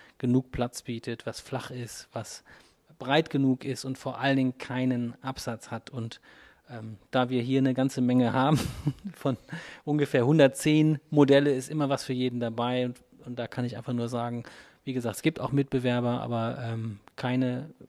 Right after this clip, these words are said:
einzige Firma hat so eine große Produktpalette an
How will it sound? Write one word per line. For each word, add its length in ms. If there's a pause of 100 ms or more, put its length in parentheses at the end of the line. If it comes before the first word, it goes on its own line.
(140)
einzige 460
Firma 320
hat 140
so 120
eine 140
große 320
Produktpalette 800
an 200